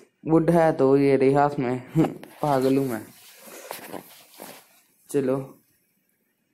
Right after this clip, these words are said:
ये रखा इधर। अब बनाओ सीढ़ी, सीढ़ी, सीढ़ी।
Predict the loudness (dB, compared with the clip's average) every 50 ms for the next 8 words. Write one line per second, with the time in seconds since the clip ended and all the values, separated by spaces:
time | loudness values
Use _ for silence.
0 | _ -4 0 0 2 2 2 -2 0 0 0 0 2 2 2 0 0 -4 -14 -18
1 | _ _ _ _ _ _ _ _ _ _ -8 -8 -6 -4 -2 0 0 2 2 2
2 | 0 -2 -4 -6 -2 0 2 2 2 2 2 2 0 0 -2 -2 0 2 2 0
3 | 0 0 -2 -2 -2 0 0 0 0 -2 -6 -10 -18